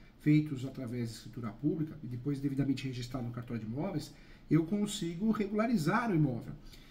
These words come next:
E depois eu vou regularizar na prefeitura, mas são regularizações diferentes, o sistema não é integrado. Não é porque eu fiz uma, eu fiz a outra. É possível ter um imóvel regular,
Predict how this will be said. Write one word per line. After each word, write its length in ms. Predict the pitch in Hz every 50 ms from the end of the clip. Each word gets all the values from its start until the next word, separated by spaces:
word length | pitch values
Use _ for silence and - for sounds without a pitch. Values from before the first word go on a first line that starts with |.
| - - -
E 80 | 143
depois 340 | 147 - - - 151 147 147
eu 100 | 165 165
vou 120 | 165 170
regularizar 500 | 175 180 208 220 220 226 214 160 151 151
na 80 | 151 156
prefeitura, 520 | 151 170 160 - - - - - 226 156
mas 160 | 147 147 147 -
são 200 | - - - 247
regularizações 600 | 233 220 196 175 165 151 156 147 - 151 143 135
diferentes, 500 | 135 127 - 147 131 120 110 104 - -
o 60 | 123 120
sistema 380 | - 147 147 - 151 147 156
não 100 | 156 165
é 40 | 165
integrado. 680 | 165 160 - 196 196 185 156 151 160 170 156 127 110 - - - - - - - - -
Não 80 | 131 143
é 60 | 151
porque 180 | 151 - -
eu 40 | 185
fiz 300 | - - 196 170 151 131
uma, 180 | 143 156 165 180
eu 40 | 165
fiz 220 | - 190 175 208
a 40 | 220
outra. 300 | 202 180 170 156 - - - - - - - - - - - -
É 80 | 156
possível 380 | 151 151 180 156 - 226 226 240
ter 220 | 214 - 214 202
um 80 | 202 190
imóvel 320 | 185 170 156 147 143 143
regular, 280 | 143 143 143 147 143